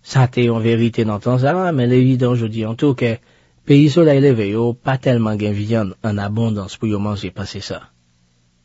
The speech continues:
ki donk! Pandan yo te nan kan an, se devan pòt tant randevou a ke moun pèp Izrayèl la te dwe vin touye bèt ke yo ta pral manje lakay yo. Se la pou san an te koule.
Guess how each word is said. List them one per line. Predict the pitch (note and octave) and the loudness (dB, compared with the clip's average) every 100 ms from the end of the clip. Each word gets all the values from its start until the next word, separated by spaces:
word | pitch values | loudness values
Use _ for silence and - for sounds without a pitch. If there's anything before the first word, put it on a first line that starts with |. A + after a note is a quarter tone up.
| _ - | _ 0
ki | |
donk! | D#3+ G3 G3 - _ _ _ _ | 4 4 2 -6 _ _ _ _
Pandan | D#3 D#3+ F#3+ | 2 6 6
yo | F#3 | 6
te | |
nan | F#3 F3+ | 4 4
kan | - G#2+ A2 | 0 -2 -2
an, | B2 B2 - | -4 -6 -2
se | D#3 | 2
devan | D3 D3+ E3 G3+ | 4 6 4 4
pòt | F#3 E3 | 2 2
tant | E3 B2+ | -2 0
randevou | C3+ C3+ C3 A2+ A#2+ | 2 2 2 2 0
a | C3 | 0
ke | C#3 | 2
moun | C#3 F#3 F#3 | 4 4 4
pèp | C3+ | 2
Izrayèl | D3 C3+ B2 A2 | 4 4 2 2
la | A#2+ | -2
te | B2 | -2
dwe | A#2+ A#2+ | 0 2
vin | B2 C3 | 4 2
touye | B2+ B2+ B2 | 0 0 0
bèt | A2+ D#3 C#3 | 4 4 2
ke | - A#2+ | -4 -8
yo | A2 | -6
ta | A2 | -4
pral | A2+ G#2+ | -4 -4
manje | G#2+ G#2 G#2 | -4 -4 -6
lakay | G#2 - G#2+ | -8 -6 -6
yo. | G#2+ F#2+ _ _ _ _ _ _ _ | -4 -6 _ _ _ _ _ _ _
Se | - B2+ | 0 2
la | C3 B2+ | 4 0
pou | B2+ A2+ | -2 -4
san | A2+ G#2+ | -4 -4
an | |
te | A2 | -8
koule. | - C#3 C3 | -2 2 2